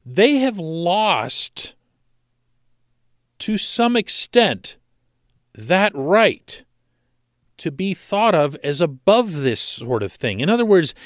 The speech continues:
that we think, "Well, it's just those guys, and we understand how they are. They'll come around.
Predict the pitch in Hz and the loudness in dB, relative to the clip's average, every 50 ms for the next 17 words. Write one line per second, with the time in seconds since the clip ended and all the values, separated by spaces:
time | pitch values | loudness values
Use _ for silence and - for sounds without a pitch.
0 | - - - 165 165 185 190 - - 196 175 - - 226 262 254 247 254 269 247 | -20 -10 -8 -2 0 0 0 0 -2 -4 -6 -6 -6 -4 -2 -2 0 0 0 2
1 | 190 180 175 - - - - 170 156 151 139 - - 107 120 120 120 120 113 101 | 4 4 2 2 -2 -6 -2 0 0 0 0 -2 -6 -4 -2 -2 -2 -2 -4 -4
2 | 101 - 92 90 78 69 65 71 73 73 - 95 127 156 185 220 247 247 233 226 | -6 -6 -6 -6 -6 -8 -10 -12 -14 -12 -6 -4 -4 -2 -2 -2 0 0 0 0
3 | 208 196 190 - - - 175 156 147 127 113 - 120 113 101 90 - 110 104 101 | 0 -2 -2 -4 -4 -4 -4 -4 -4 -6 -4 -4 -4 -4 -4 -4 -4 -4 -4 -4
4 | 92 90 98 95 78 71 80 92 - _ - - - - _ _ - 240 262 285 | -2 -2 -2 -2 -4 -4 -8 -10 -10 _ -20 -20 -20 -20 _ _ 2 2 2 2
5 | - - - 240 220 214 202 190 220 214 190 143 101 82 - - - - | 0 0 0 0 2 2 2 2 2 2 2 2 0 -2 -8 -14 -20 -20